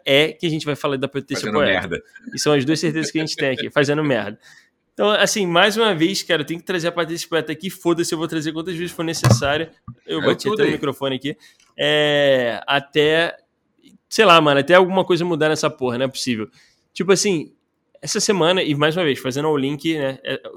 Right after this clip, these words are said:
Speaker 1: hoje nossas notícias todas têm um link com a anterior.
Speaker 2: Sim.
Speaker 1: Quase todas, pelo
Speaker 2: Verdade.
Speaker 1: menos. É... Mas a maioria, pelo menos.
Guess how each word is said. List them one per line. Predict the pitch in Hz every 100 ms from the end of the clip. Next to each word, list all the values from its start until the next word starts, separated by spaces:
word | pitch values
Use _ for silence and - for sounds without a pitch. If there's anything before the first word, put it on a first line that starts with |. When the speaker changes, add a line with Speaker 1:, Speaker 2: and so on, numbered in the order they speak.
| 147
Speaker 1:
hoje | 156 151 147
nossas | 151 147
notícias | 147 143 - 151 135
todas | 156 160 156
têm | 165
um | 160 151
link | 147 147 156
com | 151
a |
anterior. | 147 131 147 143 113 113
Speaker 2:
Sim. | - _ _ _ _ _
Speaker 1:
Quase | 151 151 143
todas, | 139 131 117
pelo | 131 123
Speaker 2:
Verdade. | 110 98
Speaker 1:
menos. | 104 - _ _ _ -
É... | 131 131 131 127 127 123 123 120 117 113 107 - - 131
Mas | 139
a | 135
maioria, | 147 139 110
pelo | 104 117
menos. | 104 92